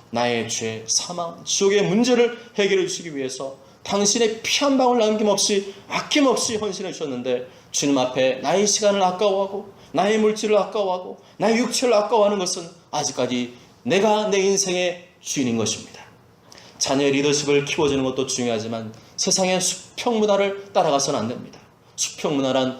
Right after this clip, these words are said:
하나님이 없는 문화입니다. 하나님의 자녀들에게 로드십을 키워줘야 됩니다. 로드십이란 주님이 내 인생의 주인이 되는 것입니다.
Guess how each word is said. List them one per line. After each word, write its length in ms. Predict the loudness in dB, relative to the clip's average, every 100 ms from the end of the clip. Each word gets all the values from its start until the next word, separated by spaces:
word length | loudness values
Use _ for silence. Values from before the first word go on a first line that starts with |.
| -12
하나님이 440 | -6 -2 0 2 2
없는 340 | 2 2 2
문화입니다. 500 | 2 2 0 -6 -12 -20 -20 _ _ -6
하나님의 380 | 0 0 0 0
자녀들에게 640 | 0 0 0 0 0 -4 -6
로드십을 640 | 0 4 4 4 2 0 0
키워줘야 340 | 0 2 0
됩니다. 300 | -2 -10 -20 -20 _ _ _ -4
로드십이란 760 | -2 0 -2 0 0 0 -2 -12 -10
주님이 460 | -4 -2 0 0 0
내 220 | 0 0
인생의 760 | 0 0 0 0 -2 -4 -8 -8
주인이 360 | -4 -4 -4
되는 200 | -4 -6
것입니다. 340 | -6 -8 -12